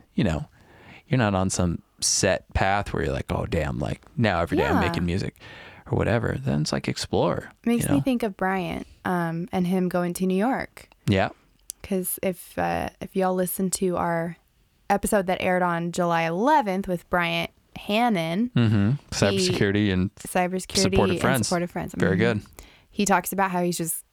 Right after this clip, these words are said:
Speaker 2: decided to go to New York, and he had a reason. He had a, a
Speaker 1: Conference.
Speaker 2: conference to go to, but he didn't it wasn't re-, a requirement for him to go. He just said yes.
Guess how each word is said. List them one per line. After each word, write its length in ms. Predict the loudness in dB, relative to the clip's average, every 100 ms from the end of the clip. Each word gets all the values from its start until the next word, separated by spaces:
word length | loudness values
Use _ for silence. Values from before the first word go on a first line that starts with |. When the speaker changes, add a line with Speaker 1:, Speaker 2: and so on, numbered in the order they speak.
| _ _ _
Speaker 2:
decided 380 | -4 0 2 0
to 40 | 0
go 140 | 2
to 80 | 2
New 120 | 2
York, 360 | 2 2 0 -4
and 120 | 0
he 60 | 2
had 120 | 4
a 60 | 2
reason. 600 | 2 2 2 0 0 0
He 120 | 0
had 180 | 0 2
a, 280 | 2 0 -4 -8 -10
a 80 | -10 -12 -8
Speaker 1:
Conference. 500 | 0 0 0 -4 -4
Speaker 2:
conference 500 | 0 0 2 -2 -2 -2
to 80 |
go 120 | 0 0
to, 140 | 0
but 200 | 0 0
he 100 | 0
didn't 300 | 0 0 -2 -10 _ -20 _ _ 0
it 80 |
wasn't 260 | 2 2 0
re-, 80 | -4 -4
a 160 | 0 0
requirement 720 | 0 -4 0 0 0 -2 -4
for 80 | -4
him 100 | -4
to 100 | 0
go. 120 | 0
He 100 | 0
just 180 | -2 -2
said 220 | -2 -2
yes. 640 | -2 0 2 0 -4 -12